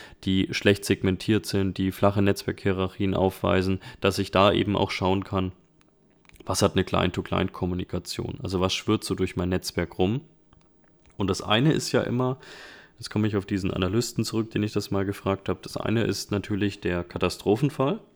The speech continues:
Da sage ich auch immer, desto mehr Daten, desto besser, weil, pff, ja, im Zweifel, ich muss so oder so suchen und dann habe ich einfach einen Riesenberg, in dem ich suchen kann. Im Tagesbetrieb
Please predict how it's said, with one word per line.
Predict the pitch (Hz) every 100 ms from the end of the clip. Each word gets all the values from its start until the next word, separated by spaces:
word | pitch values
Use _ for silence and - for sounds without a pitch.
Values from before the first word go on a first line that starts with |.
| _ _ _ _ _ _ _ _ _ -
Da | 101
sage | 107 104 101
ich | -
auch | 107 107
immer, | 104 98 95 - - - - -
desto | 101 - 110
mehr | 98 98 98
Daten, | 98 92 - 98
desto | 92 - 85
besser, | 92 - - 156 - - - - _ _
weil, | 95 92 92 - - _ _ -
pff, | - - - - _
ja, | - 98 104 98 -
im | 107
Zweifel, | - - 101 113 110 -
ich | -
muss | 117 117
so | 113
oder | 113 107
so | 113 107
suchen | - 127 - 135
und | 120 98
dann | 101
habe | 101 101
ich | -
einfach | 101 101
einen | 98
Riesenberg, | - 110 110 98 104 101
in | 101
dem | 98
ich | 98 -
suchen | 101 101
kann. | 95 101 123 - - - - - - _ _ _ _ _ _ _ _ _ -
Im | 110 101
Tagesbetrieb | 107 117 151 151 151 110 - 113 123 -